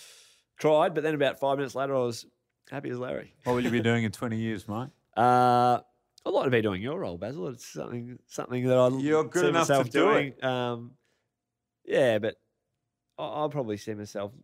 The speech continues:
Speaker 1: either on the Gold Coast or in Perth in twenty years.
Speaker 2: Yeah, we'd love to have you back in Perth. Um, you're on the Talking Footy podcast now, but your own podcast is Out of Bounds. Tell us about that very briefly.
Speaker 1: Yeah, well, this, this episode will go up on,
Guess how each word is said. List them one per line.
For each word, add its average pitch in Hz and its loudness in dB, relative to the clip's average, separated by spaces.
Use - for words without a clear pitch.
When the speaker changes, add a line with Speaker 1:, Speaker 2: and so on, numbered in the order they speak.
Speaker 1:
either 117 -4
on 110 -8
the 110 -10
Gold 113 -2
Coast 107 -4
or 107 -6
in 101 -12
Perth 120 -12
in 110 -16
twenty 117 -14
years. 139 -18
Speaker 2:
Yeah, 123 2
we'd 147 0
love 147 0
to 151 -4
have 135 -2
you 131 -6
back 135 -4
in 123 -10
Perth. 127 -2
Um, 147 0
you're 180 0
on 185 0
the 165 -2
Talking 160 -2
Footy 165 -6
podcast 151 -2
now, 147 0
but 143 -4
your 160 0
own 185 0
podcast 113 -2
is 123 -8
Out 143 4
of 117 -6
Bounds. 139 -4
Tell 175 -2
us 156 -4
about 143 2
that 127 6
very 120 2
briefly. 98 0
Speaker 1:
Yeah, 190 4
well, 175 4
this, 185 0
this 123 -4
episode 117 0
will 110 2
go 117 4
up 123 2
on, 107 -6